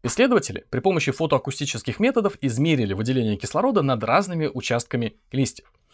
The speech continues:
И оказалось, что интенсивность фотосинтеза над тёмно-зелёными и над светло-зелёными участками одинаковая. Интрига нарастает. Как такое может быть? И это возможно в том случае, если в обычном фотосинтезе, выделяющем кислород,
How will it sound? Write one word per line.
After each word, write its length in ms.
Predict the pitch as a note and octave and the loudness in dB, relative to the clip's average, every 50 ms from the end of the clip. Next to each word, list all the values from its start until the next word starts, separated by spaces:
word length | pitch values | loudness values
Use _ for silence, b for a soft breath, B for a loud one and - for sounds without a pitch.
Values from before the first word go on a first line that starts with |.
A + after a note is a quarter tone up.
| B B B B | B B B B
И 60 | B D3 | B 2
оказалось, 460 | E3+ B3 B3 B3 B3+ G3 B2+ A2 - | 4 4 4 6 6 6 6 4 2
что 160 | - C#3 C3+ - | 0 -2 -2 0
интенсивность 680 | D3+ D#3+ D#3 - F3+ F#3 F#3 - G#3 E3 C#3+ C#3+ - | 0 0 0 0 -2 -2 0 2 2 2 2 0 -2
фотосинтеза 800 | - - - A#2+ A#2+ - E3 E3+ D#3 - A#2+ G2+ G2+ G#2+ G#2 - - | -4 -2 0 0 0 0 -2 -2 0 0 0 0 0 0 -2 -2 0
над 340 | A2+ A#2+ A#2 A2 - - _ _ | 0 2 2 2 0 -4 _ _
тёмно-зелёными 800 | - - G#2+ G2 G2 G2+ G#2 B2+ C#3 D#3+ F3+ G3+ G#3+ G#3+ G#3 | 0 2 2 2 2 0 0 2 2 2 4 4 4 2 2
и 220 | G3+ - - D#3+ D#3 | 0 0 -2 -2 0
над 300 | D3 C3+ B2+ A2+ - _ _ | 2 2 0 -2 -4 _ _
светло-зелёными 1040 | - - - - E3+ A3 B3 A3 A3 F3+ C#3+ B2+ C#3 C#3+ D#3 C#3+ B2 A2+ G#2 G3+ - | -6 -6 -4 -2 0 0 0 4 4 2 4 4 4 4 4 4 4 4 0 0 -2
участками 640 | - A#2+ - - C4 C#4 - - - A#2 G2 - - _ _ _ _ _ _ _ _ | -2 -2 2 2 2 2 2 0 -2 -2 -2 -4 -8 _ _ _ _ _ _ _ _
одинаковая. 720 | - G2 G#2 C3+ F3 A#3 G3+ - - - D#2+ - - - _ _ _ _ _ _ _ _ _ _ | -6 -2 0 2 4 4 2 2 0 -8 -14 -14 -16 -18 _ _ _ _ _ _ _ _ _ _
Интрига 400 | - A#2 G#2 - G#2+ G#2+ A2 A#2 | -4 -4 -4 -2 -4 -2 0 0
нарастает. 500 | C3+ E3 G#3+ A3 - - - - - - _ _ _ _ _ _ _ _ | 2 2 0 0 0 -2 -4 -6 -6 -12 _ _ _ _ _ _ _ _
Как 140 | - - G#3 | -10 -10 -8
такое 220 | - D4+ - C#4+ B3+ | -6 -4 -2 0 0
может 200 | G#3+ F#3+ E3 A#2+ | 2 0 0 -2
быть? 220 | - - - _ _ _ _ _ _ | -4 -8 -14 _ _ _ _ _ _
И 60 | - | 0
это 140 | A2+ G#2+ C3 | 2 2 6
возможно 380 | B2 C#3 C#3+ D#3 E3 B2+ B2 C3 | 6 4 4 6 2 2 2 2
в 60 | - | 2
том 120 | - C#4 | 2 0
случае, 420 | C4+ - G3+ D3 - - - - - - | 2 2 0 0 0 0 -4 -4 -4 0
если 260 | A2+ C3+ C#3 - D#3+ | 0 0 2 2 0
в 100 | A#2+ B2 | 2 2
обычном 400 | A2+ A2+ B2+ G3+ A3 - A#3 F#3 | 0 2 2 0 0 0 0 0
фотосинтезе, 840 | - - - D3+ C#3+ - - E3 C#3+ - G2+ F2+ E2+ D2 - - _ _ | 0 0 2 2 0 2 0 -2 -2 -2 -4 -6 -6 -8 -10 -12 _ _
выделяющем 580 | A2+ A2+ D3+ F#3+ B3 G#3 D3 G#2 F2+ - G#2+ A2 | 0 2 4 4 4 4 4 2 2 -2 -4 -4
кислород, 520 | - - - - G3+ F3 A#2 - - _ | -4 -4 -2 0 0 0 0 -2 -6 _